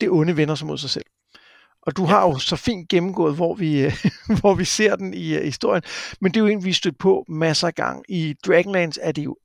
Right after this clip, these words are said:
Speaker 1: eksplicit noget, de taler om, og det er jo, det er især måske en, øh, en, en, en ting, vi vendte tilbage til, da vi, øh, læste Heltenes Børn, hvor at det, hvor det onde måske ikke vender sig mod sig selv. Øh, så, så der er nogle ting der.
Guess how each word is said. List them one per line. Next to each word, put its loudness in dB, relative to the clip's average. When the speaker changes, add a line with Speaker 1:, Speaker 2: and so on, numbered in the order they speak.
Speaker 1:
eksplicit -2
noget, 2
de -8
taler 0
om, 0
og -6
det 2
er 4
jo, -2
det 0
er -6
især -2
måske -6
en, -4
øh, -4
en, -8
en, -10
en -10
ting, -6
vi -8
vendte -6
tilbage -2
til, -4
da 0
vi, -4
øh, -4
læste -6
Heltenes -6
Børn, -2
hvor -2
at -4
det, -4
hvor -4
det -8
onde -6
måske -8
ikke 0
vender 0
sig -6
mod -4
sig -8
selv. -2
Øh, -2
så, -4
så -4
der -2
er 0
nogle -6
ting -8
der. 0